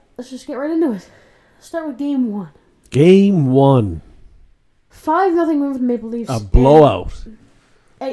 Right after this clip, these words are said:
Speaker 1: ever, and I have here, everything was just great. They, they played great. It was
Speaker 2: The
Speaker 1: really
Speaker 2: Leafs
Speaker 1: good.
Speaker 2: played a perfect game. Tampa came in thinking, "We're the champs. We have nothing to prove.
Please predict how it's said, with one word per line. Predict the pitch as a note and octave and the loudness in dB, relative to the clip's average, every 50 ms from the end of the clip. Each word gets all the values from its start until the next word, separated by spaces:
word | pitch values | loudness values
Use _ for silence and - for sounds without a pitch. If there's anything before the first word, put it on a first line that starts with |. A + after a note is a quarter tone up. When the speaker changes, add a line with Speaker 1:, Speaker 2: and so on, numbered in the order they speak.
| C4+ - | -10 -10
Speaker 1:
ever, | D4+ D4+ - - | -10 -10 -10 -12
and | - C#4 C4 B3+ B3 - - - | -10 -8 -8 -8 -8 -10 -14 -16
I | B3 C4+ | -14 -14
have | C4 C4 B3+ C#4 B3+ A#3+ | -14 -14 -14 -16 -16 -14
here, | A3 B3+ B3 A3 - G3 - _ _ _ | -14 -12 -12 -12 -14 -18 -20 _ _ _
everything | - A#3 A#3 B3+ A#3+ A#3 | -16 -14 -12 -10 -10 -10
was | A3 G#3+ F#3+ | -12 -14 -16
just | G3 F#3 - _ _ _ _ _ _ | -18 -20 -20 _ _ _ _ _ _
great. | - A3 F3+ D3+ - _ _ _ | -18 -16 -16 -16 -20 _ _ _
They, | F#3+ G#3+ G#3 G3 G3 | -14 -12 -10 -10 -10
they | F#3+ G3+ G#3+ | -8 -8 -10
played | G#3 - A#3+ A#3+ A#3+ A3 | -10 -10 -10 -10 -10 -10
great. | - A3 G#3+ G#3 G#3 G#3 G#3 - _ | -10 -12 -10 -10 -8 -10 -12 -12 _
It | - G3+ F#3+ | -16 -16 -14
was | F#3+ F#3+ F#3 F3 - - | -14 -14 -16 -16 -16 -8
Speaker 2:
The | - A#2+ | -6 -4
Speaker 1:
really | B2 C3+ D#3 | -2 0 0
Speaker 2:
Leafs | G3+ A3 G#3 F#3 F3+ - - - - | 0 0 -2 -4 -6 -10 -10 -12 -14
Speaker 1:
good. | _ _ - - | _ _ -2 0
Speaker 2:
played | - D#3+ D3 C#3+ C3 | 2 4 4 4 2
a | B2+ | 0
perfect | - - - - F#3+ G3+ G#3+ - - B2+ - _ - | 0 4 4 6 6 6 2 2 -2 -4 -4 _ -6
game. | B2+ G#2+ F2 F2 F#2 A#2 C#3+ C3 - - - - - _ _ _ _ _ _ _ _ _ _ _ _ _ _ _ _ _ _ _ _ | -6 -6 -6 -6 -8 -8 -8 -10 -12 -18 -20 -20 -20 _ _ _ _ _ _ _ _ _ _ _ _ _ _ _ _ _ _ _ _
Tampa | - D#3+ E3+ F#3+ F#3 - E3+ | -4 -2 0 4 4 4 4
came | D3+ - - D3+ D3 C#3 C3+ | 2 2 0 2 2 4 4
in | C#3 C3+ C3 C3 | 2 2 2 0
thinking, | B2 - - C3+ C3 B2 A#2 B2+ B2 B2 A#2+ A#2 A#2 B2+ - _ - | -4 -2 -2 -2 -2 -2 -2 -2 -2 -2 -2 -4 -4 -6 -8 _ -2
"We're | C3+ C#3 D3+ | 2 4 4
the | C#3+ B2 | 4 4
champs. | A2+ - - - C#3+ C#3 C#3+ C#3 C3+ C#3 - - - | 0 -4 -2 0 2 2 2 2 0 -2 -4 -6 -2
We | C3 B2+ | 0 0
have | B2+ B2 B2+ | 0 0 -2
nothing | C3 C3+ B2+ - C3+ A#2+ A#2+ A#2 G#2+ | -2 -4 -2 -2 -2 -2 -2 -4 -6
to | - - | -6 -8
prove. | - - - D3+ D3+ D3+ D3+ D3 D3 D3+ D3 C3+ B2 - | -6 -2 2 4 4 6 6 6 6 4 4 0 -6 -12